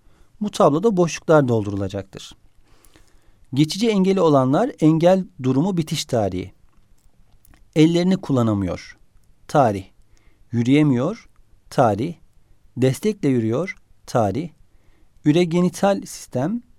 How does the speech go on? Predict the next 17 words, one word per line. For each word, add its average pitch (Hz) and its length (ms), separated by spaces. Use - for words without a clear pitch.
Tarih. 120 420
Hamile. 160 640
Tarih. 131 420
Diğer. 156 360
Tarih. 101 340
Bu - 100
tabloda 175 420
tarih 147 360
doldurulacaktır. 98 800
Özel 180 360
durumlar. 104 460
Yaygın 160 540
gelişimsel 156 600
bozukluk, 104 560
özgül 147 420
öğrenme 143 420
güçlüğü, 120 580